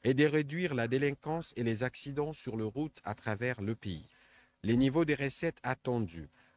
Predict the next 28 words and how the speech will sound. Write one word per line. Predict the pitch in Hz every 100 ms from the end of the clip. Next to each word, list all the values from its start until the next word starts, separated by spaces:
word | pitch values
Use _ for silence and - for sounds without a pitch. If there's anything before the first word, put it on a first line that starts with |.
| -
à | 107
la | 110
suite | - 160 123
de |
l'implémentation | 110 104 - 110 107 101 104 - 117 98
de | 85
celle-ci | - 92 - - 180 185 - - _
se | -
chiffreraient | 107 - 143 - 139 147
en | 135
centaines | 123 127 120 131 123
de | 110
millions | 110 113
de | 110
dollars | 98 101 95
américains | 90 87 90 - 139 143
dès | 110 113
la | 104
première | - 117 117 101
année. | 92 120
Ces | 135 110
niveaux | 98 98 120
devraient | 104 90 117
s'accroître | - 92 - 113 - 120 117 - - - -
chaque | - 131 -
année. | 90 85 - _ _ _ _ -
Le | 107
Conseil | 120 127 127 - 143 135